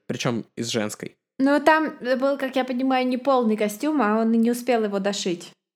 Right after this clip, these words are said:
Speaker 2: <laughs> Тима, я вспомнила твою фразу детскую. «Я шил всегда и шил неплохо». <laughs>
Speaker 1: Я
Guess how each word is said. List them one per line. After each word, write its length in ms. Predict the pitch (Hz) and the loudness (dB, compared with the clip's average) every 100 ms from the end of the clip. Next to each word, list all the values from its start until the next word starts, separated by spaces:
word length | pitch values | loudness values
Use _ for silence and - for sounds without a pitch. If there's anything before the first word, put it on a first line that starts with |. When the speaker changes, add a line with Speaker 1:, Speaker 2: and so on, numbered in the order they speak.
| - | 0
Speaker 2:
<laughs> 400 | 254 330 381 - | 4 6 4 4
Тима, 180 | 359 285 | 2 2
я 180 | 269 285 | 2 0
вспомнила 500 | 294 262 254 240 233 | 0 0 2 0 2
твою 300 | 240 233 233 | 2 2 0
фразу 380 | 240 226 220 214 | 2 2 0 -2
детскую. 540 | 196 196 - 123 190 190 _ _ _ | -2 -4 -6 -6 -6 -10 _ _ _
«Я 120 | 285 311 | 0 2
шил 200 | 320 294 | 2 0
всегда 380 | 294 247 240 220 | 0 2 4 4
и 80 | |
шил 240 | 214 233 220 | 2 0 2
неплохо». 580 | 214 214 202 190 - 233 277 320 339 370 - | 0 0 0 0 0 0 2 2 4 2 2
<laughs> 540 | 254 - - - - - | -2 -4 -6 -6 -8 -4
Speaker 1:
Я 1000 | 123 131 135 139 139 135 127 123 113 | 0 2 4 4 2 0 0 -2 -6